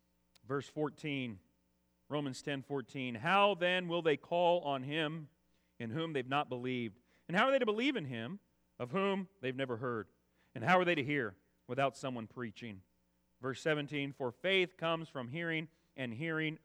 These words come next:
through the word of Christ." I like what John R W Stott says about this. Very simple.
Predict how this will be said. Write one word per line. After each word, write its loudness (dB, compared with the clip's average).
through -2
the -2
word 2
of -8
Christ." 0
I 4
like 6
what -4
John 2
R 0
W -2
Stott 0
says -10
about -2
this. -6
Very 4
simple. -12